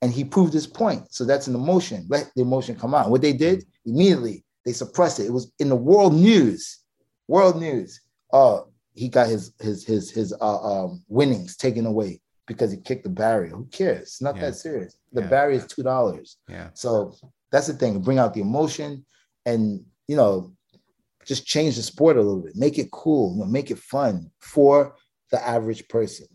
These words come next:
Speaker 2: Hmm.
Speaker 1: So that was my calling. And, and I realized it really quickly. And that's what I spent my whole time doing.
Speaker 2: Well,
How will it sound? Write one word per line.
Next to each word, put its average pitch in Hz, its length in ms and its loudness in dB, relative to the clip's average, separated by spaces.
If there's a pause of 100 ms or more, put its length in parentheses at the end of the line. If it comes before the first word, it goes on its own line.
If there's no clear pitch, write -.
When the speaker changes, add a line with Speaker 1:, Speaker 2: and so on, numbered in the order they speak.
(100)
Speaker 2:
Hmm. 95 240 -14 (500)
Speaker 1:
So 113 140 -4
that 123 240 4
was 110 180 0
my 98 140 -4
calling. 101 420 -2
And, 90 140 -10
and 110 160 -4
I 113 160 2
realized 139 440 6
it 123 80 0
really 120 240 0
quickly. - 380 -6 (720)
And 113 180 -2
that's 127 200 2
what 131 80 2
I 110 40 0
spent 113 300 -2
my 101 120 -10
whole 101 200 -2
time 95 260 -8
doing. 95 360 -4 (760)
Speaker 2:
Well, 131 240 -8